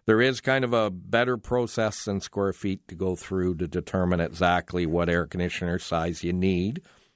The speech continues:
And if it's sized properly,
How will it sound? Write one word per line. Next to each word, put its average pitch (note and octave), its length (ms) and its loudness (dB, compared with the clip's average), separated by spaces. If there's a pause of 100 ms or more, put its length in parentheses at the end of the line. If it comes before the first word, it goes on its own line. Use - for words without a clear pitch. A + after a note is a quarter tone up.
(200)
And A2 160 4
if A2 140 2
it's - 200 0
sized C#3 460 2 (220)
properly, G2+ 840 -2